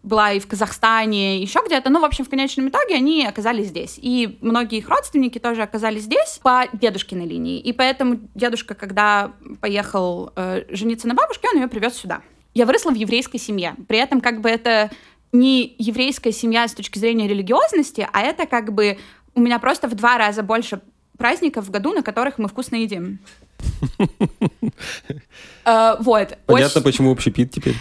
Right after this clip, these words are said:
Speaker 1: Э, ну, вообще, мне кажется, что еда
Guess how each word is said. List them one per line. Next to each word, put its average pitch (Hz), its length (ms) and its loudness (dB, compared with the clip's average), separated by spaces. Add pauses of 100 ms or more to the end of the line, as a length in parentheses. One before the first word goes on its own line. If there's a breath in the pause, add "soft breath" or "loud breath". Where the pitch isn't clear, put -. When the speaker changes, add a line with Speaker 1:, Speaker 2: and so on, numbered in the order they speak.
(200 loud breath)
Speaker 1:
Э, 233 500 2
ну, 294 300 6
вообще, 254 580 2
мне 226 200 2
кажется, 226 440 0
что 214 560 2
еда 233 800 2